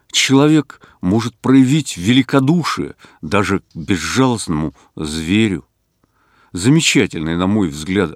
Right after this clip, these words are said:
рассказ, который во многом, конечно, создан только потому, что Володя, э, был охотоведом, и тем не менее, ну, просто он замечателен. Вот послушайте. Волка поймали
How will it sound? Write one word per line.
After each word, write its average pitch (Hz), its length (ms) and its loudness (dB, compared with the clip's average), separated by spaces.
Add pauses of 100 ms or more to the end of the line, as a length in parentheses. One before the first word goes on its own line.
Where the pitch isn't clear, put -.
рассказ, 131 800 -6
который 147 500 2
во 107 200 0
многом, 131 360 6
конечно, 101 640 0
создан 110 600 0
только 98 340 -2
потому, 107 380 0
что - 200 -8
Володя, 90 520 0 (260)
э, 78 280 -2
был 87 280 0
охотоведом, 85 920 -2
и 113 100 -6
тем 180 260 2
не 135 120 8
менее, 82 420 2 (280)
ну, 117 300 0
просто 120 460 0
он 85 180 -4
замечателен. 76 840 -6 (440)
Вот 107 160 -4
послушайте. 110 800 -4 (760)
Волка 139 420 2
поймали 95 680 0